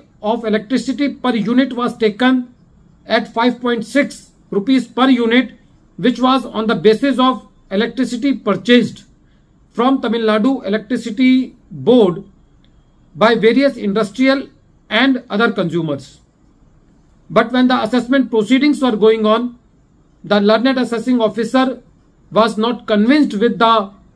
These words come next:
rate adopted by the assessee, and the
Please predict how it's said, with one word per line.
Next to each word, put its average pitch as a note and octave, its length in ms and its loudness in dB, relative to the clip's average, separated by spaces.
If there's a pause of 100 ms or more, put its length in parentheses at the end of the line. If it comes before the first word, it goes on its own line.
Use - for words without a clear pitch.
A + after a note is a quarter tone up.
rate A3+ 360 2
adopted G#3+ 480 0
by A3+ 160 0
the G#3+ 140 2
assessee, G3+ 580 0 (480)
and G#3+ 240 -4
the A#3 240 0